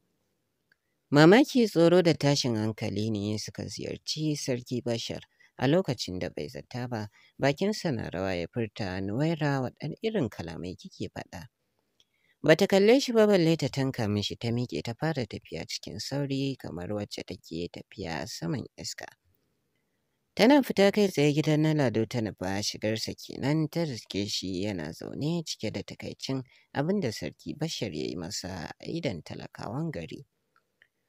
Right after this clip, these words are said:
A razane yake kallon ta jikinsa na rawa ya miƙe yana faɗin, "Nuwaira ke ce? Ko kuma idanuwana ne?"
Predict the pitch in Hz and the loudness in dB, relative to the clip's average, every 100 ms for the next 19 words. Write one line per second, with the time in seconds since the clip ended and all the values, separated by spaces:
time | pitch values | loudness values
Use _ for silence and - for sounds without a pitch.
0 | _ _ - 156 190 185 202 233 294 294 | _ _ 2 6 8 8 6 6 6 6
1 | 247 208 202 202 202 190 151 127 160 151 | 4 4 4 4 2 0 0 0 0 0
2 | 147 147 147 123 101 107 107 104 107 117 | 0 0 0 0 -2 -2 -2 -2 -2 -2
3 | 113 - - 147 123 - - 101 104 _ | -4 -6 -4 -4 -4 -6 -10 -12 -20 _
4 | _ _ 117 139 180 165 - 170 - 185 | _ _ 2 4 4 0 -2 -4 -2 -4
5 | 196 _ _ _ _ _ _ _ - 165 | -6 _ _ _ _ _ _ _ 4 4
6 | 160 151 151 151 151 - 160 185 185 131 | 6 4 6 6 6 2 0 0 0 0
7 | 101 104 107 101 92 | 0 0 -2 -4 -8